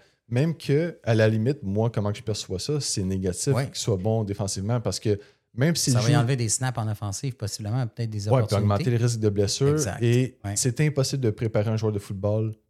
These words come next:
Speaker 1: parfaitement pour les deux positions avec les deux plans de match à, à chaque game. C'est impossible. T'sais, à moins qu'on ait vraiment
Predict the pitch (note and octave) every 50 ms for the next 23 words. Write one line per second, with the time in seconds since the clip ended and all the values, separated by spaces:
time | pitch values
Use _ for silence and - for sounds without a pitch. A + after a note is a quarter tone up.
0 | _ - B2 A2 - - G#2+ - - G2 G2 G#2 A2 G#2+ G#2 - G#2 F#2+ F2+ F2
1 | F#2+ G2 F#2+ - G2 G2 F#2 - - A2 G#2+ G#2+ G2 - F#2 F2+ F#2 F#2+ F#2 -
2 | G#2 F#2 D#2+ F2 F2+ F#2+ G2 - - - G2+ F#2+ - - G2 F#2+ F2+ - F#2+ F2+
3 | E2 D#2+ E2+ D#2 D2 D#2+ - - F2+ - G2 F#2 - F2+ F2+ - - F#2 F2 -
4 | - A2 G#2 G2+ G2 G#2+ A2+ A2+ - G#2+ G2 G2 G2 F#2 G2 G2+ G2+ G#2+